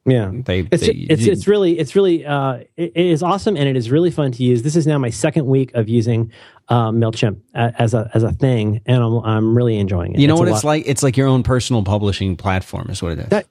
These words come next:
Speaker 1: that's what, that's the way my, my wife and I always discuss it at home.
Speaker 2: Mm-hmm.
Speaker 1: When I'm, when I'm poorly loading the non-dishwasher we don't have.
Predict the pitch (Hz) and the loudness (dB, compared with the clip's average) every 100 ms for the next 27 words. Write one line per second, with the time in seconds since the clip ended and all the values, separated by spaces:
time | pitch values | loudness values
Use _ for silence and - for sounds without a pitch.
0 | _ 190 - 208 175 - 175 180 175 165 | _ -2 2 0 0 0 2 2 2 0
1 | 156 147 143 139 139 - 113 110 110 104 | 0 0 2 2 0 -2 0 0 0 -2
2 | - - 98 104 98 101 104 107 - 123 | -4 -4 -4 -2 -2 -2 -4 -4 -2 0
3 | 104 - - _ _ _ - 123 110 117 | 0 -2 -10 _ _ _ 0 0 2 2
4 | 117 107 110 131 120 113 113 110 107 107 | 0 -2 -2 0 2 2 2 2 2 0
5 | 98 92 98 104 101 92 92 98 - 101 | 0 -2 -2 -2 0 -2 0 -2 -2 -2
6 | 117 | -2